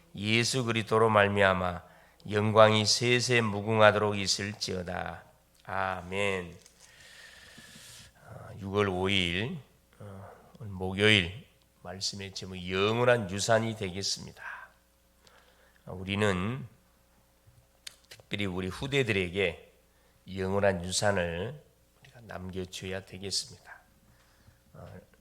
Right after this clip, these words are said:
렘넌트의 우리 자녀들의 영혼, 뇌, 또 유전자 속에 들어간, 아, 중요한 그런 이 복음의 비밀들, 어, 일곱 망대는 플랫폼으로 반드시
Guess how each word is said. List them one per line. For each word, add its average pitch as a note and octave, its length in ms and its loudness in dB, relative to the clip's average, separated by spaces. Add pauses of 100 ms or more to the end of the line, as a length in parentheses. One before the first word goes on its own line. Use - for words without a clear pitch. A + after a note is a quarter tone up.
렘넌트의 G2+ 960 -2
우리 G2 220 -8
자녀들의 G2+ 600 -2
영혼, G2 460 0 (460)
뇌, G2 480 -2 (440)
또 F#2+ 120 -12
유전자 A#2+ 480 4
속에 A2+ 360 0
들어간, G2+ 480 2 (480)
아, F2+ 260 -18
중요한 G2 480 0
그런 F2+ 380 -6 (680)
이 - 100 -14
복음의 F#2+ 480 -4
비밀들, G2+ 640 -4 (680)
어, - 120 -16
일곱 F#2 240 -10
망대는 F2+ 540 -4
플랫폼으로 G2+ 680 -2
반드시 G2 500 -8